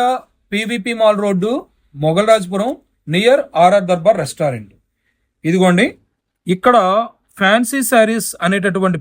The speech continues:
పేజీలో ఫ్యా-, ఇదిగోండి, ఇక్కడ మనకి ఫ్యాన్సీ శారీస్ అనేటటువంటిది ఉన్నది కదా, ఇక్కడ మనకి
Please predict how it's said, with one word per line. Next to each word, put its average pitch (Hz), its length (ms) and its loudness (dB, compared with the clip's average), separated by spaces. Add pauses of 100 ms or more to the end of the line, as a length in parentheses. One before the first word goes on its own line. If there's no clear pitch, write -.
పేజీలో 175 440 2 (600)
ఫ్యా-, - 180 -10 (880)
ఇదిగోండి, 120 320 2 (200)
ఇక్కడ 196 220 0 (1700)
మనకి 160 260 -2
ఫ్యాన్సీ 190 360 0 (100)
శారీస్ 185 380 0 (240)
అనేటటువంటిది 160 760 -2
ఉన్నది 156 240 0
కదా, 147 140 2 (500)
ఇక్కడ 175 420 0 (120)
మనకి 185 260 -2